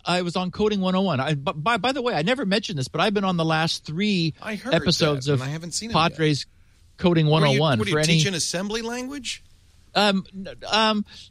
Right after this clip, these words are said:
Speaker 1: the Padre just asked me to come and talk about stuff. Um,
Speaker 2: That's great.
Speaker 1: and s-,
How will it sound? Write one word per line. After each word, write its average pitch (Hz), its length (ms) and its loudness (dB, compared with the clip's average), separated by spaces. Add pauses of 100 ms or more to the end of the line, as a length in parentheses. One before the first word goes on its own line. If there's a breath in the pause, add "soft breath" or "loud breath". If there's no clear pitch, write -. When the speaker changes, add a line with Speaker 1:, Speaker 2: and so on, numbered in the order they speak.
(140)
Speaker 1:
the 170 180 -8
Padre 233 400 2
just 214 180 0
asked 214 240 0
me 208 120 -8
to 202 100 -2
come 202 320 0
and 190 320 -2
talk 208 260 0
about 123 400 0
stuff. - 540 -4 (100)
Um, 135 280 4
Speaker 2:
That's 120 120 -2
great. 71 320 -8
Speaker 1:
and 143 340 2
s-, - 200 -14